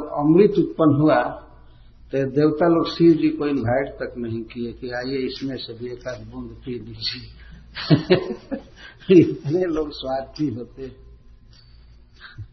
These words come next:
याद करना चाहिए था ना कि शिव जी हमारी रक्षा किए हैं, तो इस लाइन में उनको भी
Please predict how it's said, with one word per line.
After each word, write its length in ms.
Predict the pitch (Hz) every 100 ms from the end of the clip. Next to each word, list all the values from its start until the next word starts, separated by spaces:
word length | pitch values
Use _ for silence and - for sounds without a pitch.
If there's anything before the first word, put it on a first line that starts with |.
| - - - - - - - - -
याद 340 | 147 180 160 165
करना 260 | 165 226
चाहिए 280 | 214 175 160
था 140 | 156
ना 120 | 147 151
कि 140 | 143
शिव 260 | - 151 143
जी 160 | 143
हमारी 260 | 131 135 139
रक्षा 380 | 135 131 - 139
किए 320 | - 131 135
हैं, 160 | 123
तो 120 | 120 131
इस 140 | 123
लाइन 320 | 135 135 135 131
में 120 | 131
उनको 320 | 127 -
भी 80 | 127